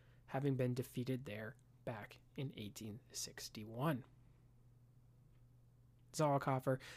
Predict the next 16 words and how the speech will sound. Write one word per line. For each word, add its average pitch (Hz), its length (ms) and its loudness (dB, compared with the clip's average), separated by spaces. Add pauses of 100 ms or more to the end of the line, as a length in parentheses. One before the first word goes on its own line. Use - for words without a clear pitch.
(140)
was 139 100 4
operating 135 480 8
almost 147 340 6
independently 156 760 4
of 139 220 0
his 139 120 2
superior 156 540 4
Crittenden, 151 460 4 (500)
who 147 160 6
is 135 140 6
criticized 139 460 6
heavily 160 340 6
for 135 160 -2
this 127 100 0
campaign. 135 640 4 (2500)
George 139 380 6